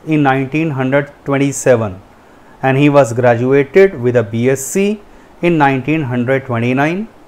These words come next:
He was appointed as a school teacher of mathematics in Devlali, a town very close to Nasik.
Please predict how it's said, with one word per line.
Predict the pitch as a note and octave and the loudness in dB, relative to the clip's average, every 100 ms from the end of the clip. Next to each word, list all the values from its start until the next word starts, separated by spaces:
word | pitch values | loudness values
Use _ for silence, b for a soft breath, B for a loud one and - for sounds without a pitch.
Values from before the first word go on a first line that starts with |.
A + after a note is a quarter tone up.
| - - b b b | -20 -20 b b b
He | E3 | 2
was | F#3 F3+ D3 | 4 4 2
appointed | A#2+ C#3+ D3 D#3 G#3+ A#3 | -2 0 0 0 0 0
as | D#3+ D3+ | 0 -2
a | D3+ | -4
school | - - G3 G#3+ | -10 -2 0 0
teacher | F#3+ E3+ D#3 G3 F#3 F3+ | -2 -4 0 2 4 2
of | - | -2
mathematics | C#3+ C3+ C#3 C#3 C3+ E3 E3+ - - B B B | -4 -2 -2 -2 -2 -4 -4 -12 -20 B B B
in | G3 A#3+ D3+ | 0 2 4
Devlali, | D3 C3+ C3+ B2+ C3+ D3 D#3+ - - | 2 4 4 4 2 -4 -8 -8 -6
a | |
town | B2+ D#3 D3+ F3 F#3+ E3 | -2 2 2 2 -2 -4
very | B2 B2 | -2 -2
close | A#2+ C#3+ D#3+ D#3 | 0 2 2 0
to | D3 | -4
Nasik. | C3 C3 A#2+ - | -2 -2 -2 -8